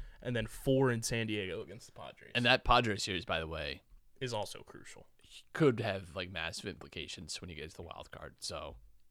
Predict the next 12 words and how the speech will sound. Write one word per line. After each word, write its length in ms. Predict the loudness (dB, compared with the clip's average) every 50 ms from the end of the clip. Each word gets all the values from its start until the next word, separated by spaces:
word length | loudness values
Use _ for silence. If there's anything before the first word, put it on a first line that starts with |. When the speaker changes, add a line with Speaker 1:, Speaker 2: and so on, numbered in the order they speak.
| -20 -20 -18 -14 -14
Speaker 2:
uh, 160 | -12 -8 -2 0
Speaker 1:
And 140 | 0 0
it's 140 | 0 -4 -4 -6
massive 360 | -4 -4 -4 -6 -8 -10 -10
for, 160 | -12 -12 -12
you 100 | -10 -10
know, 120 | -10 -12 -12 -14 -20 -20 _ -14
our 100 | -14 -12
Supreme 340 | -12 -12 -12 -10 -12 -12 -12 -12
Court 280 | -14 -14 -16 -16 -16
case 280 | -16 -16 -14 -12 -12 -14
of 100 | -14